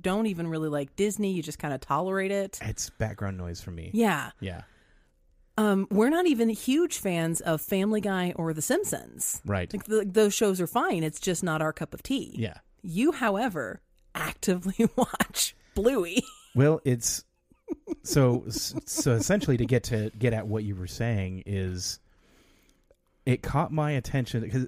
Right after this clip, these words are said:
Speaker 2: it, it was a show that, I don't even remember how we discovered it.
Speaker 1: The
Speaker 2: It, it
Speaker 1: internet
Speaker 2: just
Speaker 1: told me about it.
Speaker 2: That it, I, I just remember it being on Disney one day
Speaker 1: Yeah.
Speaker 2: and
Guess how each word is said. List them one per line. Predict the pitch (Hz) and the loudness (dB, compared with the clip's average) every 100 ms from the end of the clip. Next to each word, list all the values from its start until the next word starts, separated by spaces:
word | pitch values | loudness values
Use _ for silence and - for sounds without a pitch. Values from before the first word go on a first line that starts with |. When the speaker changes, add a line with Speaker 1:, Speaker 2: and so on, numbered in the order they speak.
| - | 0
Speaker 2:
it, | 139 143 | 0 0
it | - 147 | 0 2
was | 120 | 4
a | 110 | 2
show | - 160 170 165 | 2 4 4 4
that, | 117 110 - | 2 -2 -2
I | |
don't | 170 | -2
even | 180 | 0
remember | 127 117 | 0 0
how | 113 | 0
we | 107 | -2
discovered | 92 - 110 107 101 | -4 -6 -4 -4 -4
it. | 92 - _ _ _ _ - | -8 -12 _ _ _ _ 0
Speaker 1:
The | 190 | 4
Speaker 2:
It, | 208 | 6
it | |
Speaker 1:
internet | 202 - 151 | 6 6 4
Speaker 2:
just | 151 | 2
Speaker 1:
told | 156 | 0
me | 156 | -2
about | 147 143 | -2 -4
it. | 143 - - | -6 -8 2
Speaker 2:
That | 127 | 4
it, | 131 - | 4 2
I, | 123 139 - | 0 0 2
I | 147 | 0
just | 170 147 | 2 0
remember | 131 123 110 | 2 2 2
it | 107 | 0
being | 107 107 104 | 0 -2 -2
on | 104 104 104 101 98 | -4 -2 -2 -4 -4
Disney | 117 107 101 101 98 | -2 -2 -4 -6 -4
one | 98 104 | -4 -4
day | 98 92 95 - | -6 -6 -8 -6
Speaker 1:
Yeah. | 104 170 98 | -2 0 -2
Speaker 2:
and | 95 | -6